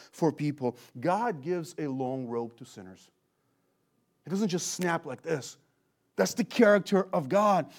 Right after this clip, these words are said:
And not only that, you are one who relents concerning calamity. What does that mean? God is eager to forgive. God is waiting. God gives a long rope. God waits for a long time. God shows mercy.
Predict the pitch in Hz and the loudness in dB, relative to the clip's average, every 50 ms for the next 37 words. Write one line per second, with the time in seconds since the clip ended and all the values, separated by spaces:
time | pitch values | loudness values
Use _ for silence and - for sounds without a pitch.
0 | - - 202 208 214 226 254 285 294 302 269 247 226 165 226 247 269 269 214 185 | -2 2 6 8 10 12 12 12 12 10 10 8 6 6 8 8 10 10 8 6
1 | - - - - _ - - 196 247 285 294 302 277 254 220 190 180 160 156 226 | 4 0 -18 -20 _ 4 8 8 10 10 12 12 12 12 12 10 8 10 12 12
2 | 277 320 330 339 349 320 - - - - - 277 262 233 233 226 202 185 208 226 | 12 12 12 10 8 4 0 -4 -2 4 8 8 10 10 10 8 8 8 8 8
3 | 233 240 233 - - - - _ _ - - 247 196 - - 220 196 190 185 185 | 8 8 6 4 0 -6 -10 _ _ 4 6 6 6 6 4 4 4 4 2 0
4 | 170 180 - - - - 185 185 180 185 180 160 151 160 180 185 170 156 196 190 | -2 -4 -8 -10 -4 0 2 2 2 2 0 0 -2 -2 -2 -2 -2 -2 -4 -4
5 | 185 170 147 - - _ _ - 147 131 120 196 214 233 240 - 226 196 - - | -4 -4 -6 -8 -10 _ _ -18 -8 -2 0 2 2 4 4 2 2 0 -2 -6
6 | _ _ _ _ - 190 170 - - - - 196 214 214 160 156 151 143 135 - | _ _ _ _ -8 -6 -6 -6 -8 -8 -2 0 0 0 0 -2 -4 -6 -8 -10
7 | - 170 139 - - 156 123 107 113 139 123 117 113 - - _ _ _ _ _ | -12 -12 -12 -12 -12 -14 -10 -8 -6 -6 -6 -8 -12 -20 -20 _ _ _ _ _
8 | _ _ _ _ _ _ _ _ _ _ _ _ _ _ _ _ _ - 160 151 | _ _ _ _ _ _ _ _ _ _ _ _ _ _ _ _ _ -6 -2 0
9 | 226 226 247 269 277 262 - - 240 202 147 165 170 160 175 196 208 247 277 285 | 2 4 4 4 4 4 4 4 2 2 2 0 0 4 6 8 8 8 6 4
10 | 240 214 175 170 151 - - - - 151 214 226 247 269 226 196 254 277 220 208 | 2 2 0 -2 -4 -6 -12 -8 2 6 8 8 8 8 8 6 4 4 6 6
11 | 269 254 226 214 208 214 233 254 247 240 214 226 247 262 254 226 202 156 - - | 6 6 8 8 8 8 8 8 6 6 8 10 12 12 12 10 8 6 2 -10
12 | - - 151 233 254 247 269 214 208 196 233 262 277 269 - - - 262 247 240 | -10 2 6 8 8 8 8 6 6 8 8 8 8 6 2 2 6 8 8 8
13 | 233 240 247 247 247 - - 262 269 269 254 233 208 185 - - - 160 240 240 | 8 6 4 4 2 2 2 4 4 4 4 2 0 -4 -6 -8 -2 2 4 4
14 | 247 - - 294 269 240 170 - 175 220 254 262 262 - - 170 | 4 4 2 0 2 0 0 0 0 0 0 0 0 -2 -4 -8